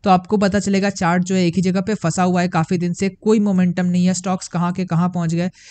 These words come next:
लेकिन ये उसी रेंज में फंसा हुआ दो हज़ार इक्कीस के बाद से रुका हुआ, फंसा हुआ आप अगर देखोगे तो।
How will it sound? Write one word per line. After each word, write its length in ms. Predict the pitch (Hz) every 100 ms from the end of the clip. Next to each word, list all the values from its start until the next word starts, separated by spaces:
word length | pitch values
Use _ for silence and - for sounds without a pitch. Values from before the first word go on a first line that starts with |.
| -
लेकिन 240 | 180 180 196
ये 160 | 196
उसी 340 | 214 180 226 214
रेंज 280 | 185 175 175
में 160 | 180
फंसा 320 | 180 170 185
हुआ 420 | 170 165 165 170 170
दो 220 | 160 165
हज़ार 240 | 165 180 -
इक्कीस 300 | - - 180
के 160 | - 170
बाद 240 | 165 160
से 260 | - 170 170 - 240 185
रुका 240 | 170 190
हुआ, 260 | 180 175 175
फंसा 280 | 175 165 170
हुआ 240 | 160 165
आप 140 | 160 156
अगर 180 | 165
देखोगे 420 | 156 156 165 156 156
तो। 180 | 170